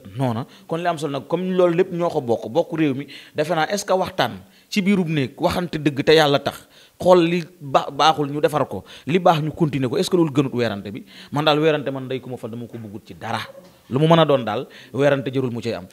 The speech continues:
ndax ay kilifa bu ñu demee ba nekk ay kilifa, Yàlla def leen kon nañu ko accepté. Nañ koy accepté nag mooy li nga xam ne ni ñëw na te nar nekk loo xam ne problème la, ñu régler ko en tant que ay kilifa, mais nag pas ay weeranteeg waxante lu ñaaw ak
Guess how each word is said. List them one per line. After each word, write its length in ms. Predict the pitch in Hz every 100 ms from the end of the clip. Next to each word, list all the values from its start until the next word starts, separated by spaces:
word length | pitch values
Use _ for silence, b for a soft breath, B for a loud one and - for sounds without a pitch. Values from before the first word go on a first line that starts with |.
| B
ndax 160 | 135 131
ay 140 | 156 147
kilifa 460 | 160 147 127 135 151 B -
bu 100 | 135
ñu 120 | 156
demee 180 | 151 139
ba 100 | 131
nekk 240 | 151 151
ay 120 | 147 131
kilifa, 260 | 123 113
Yàlla 220 | 113 127 131
def 140 | 123
leen 180 | 117 110
kon 120 | 107
nañu 180 | 117 147 147
ko 80 |
accepté. 340 | 147 139 117 -
Nañ 160 | 127
koy 80 | 170
accepté 400 | 156 151 156 113
nag 120 | 123
mooy 280 | 123 113 135 B B B
li 140 | 147
nga 120 | 196
xam 180 | 190 180
ne 80 | 160
ni 80 | 147
ñëw 180 | 160 156
na 80 |
te 120 | 139 147
nar 180 | 156 151
nekk 320 | 139 160 -
loo 160 | 143
xam 140 | 135 113
ne 80 | 113
problème 420 | 143 131 123 107
la, 100 | 131 B B
ñu 100 | 117
régler 280 | 123 117 120
ko 100 | -
en 140 | - 113
tant 220 | - 160
que 120 | 147 131
ay 120 | 120
kilifa, 420 | - 110 92 95 - _ -
mais 160 | 113
nag 140 | 110 107
pas 200 | - 117 -
ay 160 | 117
weeranteeg 640 | 110 110 98 95 123 131 - B B
waxante 320 | 110 113 107
lu 100 | 107
ñaaw 280 | 107 104 101
ak 100 | 110